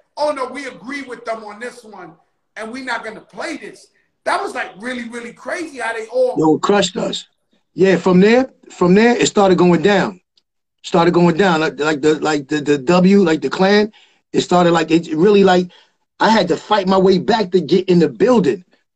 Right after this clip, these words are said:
Speaker 2: but they still wouldn't let everybody else in there. You know what I mean? It was like I had to talk to Tracy and, "Yo, I'm sorry," and apologize and do all this. It, it, it was, it was crazy. It was crazy though. But that was,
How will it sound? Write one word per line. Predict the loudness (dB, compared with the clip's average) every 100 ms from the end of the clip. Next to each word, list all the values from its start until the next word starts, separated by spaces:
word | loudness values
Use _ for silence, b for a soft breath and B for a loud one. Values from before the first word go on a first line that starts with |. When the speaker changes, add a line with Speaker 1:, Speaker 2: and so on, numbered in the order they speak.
| _
Speaker 2:
but | -4 0
they | 0
still | 2 2 4
wouldn't | 4 4
let | 2 2
everybody | 2 2 2 4
else | 4 2 0
in | 0
there. | -2 -8 _ _ _ _ _ -4
You | 0
know | 2
what | 4
I |
mean? | 4 4 2 -2 -2
It | 2
was | 4 4
like | 2 2
I | 2
had | 0 0
to |
talk | 0 0 -2
to |
Tracy | -2 2 2 2 2 0
and, | 0 -6 _ _ -2
"Yo, | 2 2
I'm | 0
sorry," | 0 2 4 4 4
and | 2
apologize | 0 -4 -2 0 0 0 0 2 2 0 -2
and | -6 -8 b b b 2
do | 4
all | 6 6 4
this. | 4 4 2 -2 -12 _
It, | 2 4 4
it, | 4 4
it | 4
was, | 4 2
it |
was | 0 2
crazy. | 2 0 -2 -14 _
It | 0
was | 0
crazy | 2 2 2 2
though. | 0
But | 0
that | 2 2
was, | 2 0